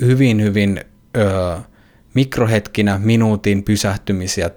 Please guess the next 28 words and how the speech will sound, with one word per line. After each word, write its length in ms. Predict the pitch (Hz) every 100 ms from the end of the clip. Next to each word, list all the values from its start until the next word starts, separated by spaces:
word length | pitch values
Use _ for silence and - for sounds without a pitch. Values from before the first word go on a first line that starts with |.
| - - -
tsekkauksia, 640 | 107 104 - - - 98
että 100 | 92
missä 300 | 104 104 -
mennään, 480 | 98 98 98 92 90
mutta 180 | - 101
myös 220 | 101 95
päivien 520 | - 104 101 95 87
lopuksi 380 | 90 90 87 95
esimerkiksi 640 | 95 92 90 - - - - - - -
reflektoimalla 1000 | - 104 - 95 - 120 95 90 87 82
päivän 500 | - 98 98 92 92
kulkua, 520 | - 95 92 - 90 85 76 - - -
mi-, 180 | 104 90
minkälaiset 600 | 98 104 98 98 90 -
asiat 440 | - 101 95 87 82
on 140 | 87
onnistuneet, 680 | 120 117 101 - 101 87 90
minkä 220 | 101 95
näköistä 380 | 90 - 95 85
asiat 280 | 87 87 85
on 60 |
aiheuttanut 400 | 87 85 78 73 -
kitkaa, 480 | 127 - - 95 80
mitä 220 | 90 95
kaikkea 380 | - 82 - 85
tästä 360 | 95 - 92
voi 160 | 78 78
oppia. 420 | 95 - 90 87